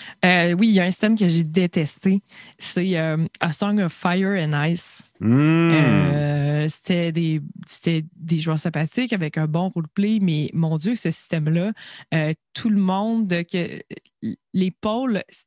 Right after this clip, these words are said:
Speaker 1: entre, moi, je suis une genre de courtisane, fait que j'étais, j'avais tout mis dans le social. Euh, il y avait un autre joueur qui avait tout mis dans le physique, c'était un guerrier. Lui, il pouvait me one-shotter, euh, physiquement, je pouvais le one-shotter socialement. Il y avait pas d'entre-deux, il,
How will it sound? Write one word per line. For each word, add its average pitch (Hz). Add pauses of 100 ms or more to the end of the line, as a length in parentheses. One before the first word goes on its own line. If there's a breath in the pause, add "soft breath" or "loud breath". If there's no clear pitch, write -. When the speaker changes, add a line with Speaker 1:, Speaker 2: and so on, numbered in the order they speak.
(480)
Speaker 1:
entre, 175
moi, 185
je 208
suis 196
une 165
genre 165
de 165
courtisane, 170
fait 185
que -
j'étais, 151
j'avais 151
tout -
mis 202
dans 180
le 151
social. 165 (520 loud breath)
Euh, 135 (120)
il -
y 170
avait 156
un 165
autre 165
joueur 180
qui 180
avait 147
tout -
mis 180
dans 165
le 147
physique, -
c'était -
un 143
guerrier. 160 (280 loud breath)
Lui, 240
il -
pouvait 190
me 160 (120)
one-shotter, 208 (120)
euh, 160
physiquement, 180
je 190
pouvais 196
le 185
one-shotter 180
socialement. 139 (380 loud breath)
Il 165
y -
avait 165 (120)
pas 247
d'entre-deux, 170
il, 160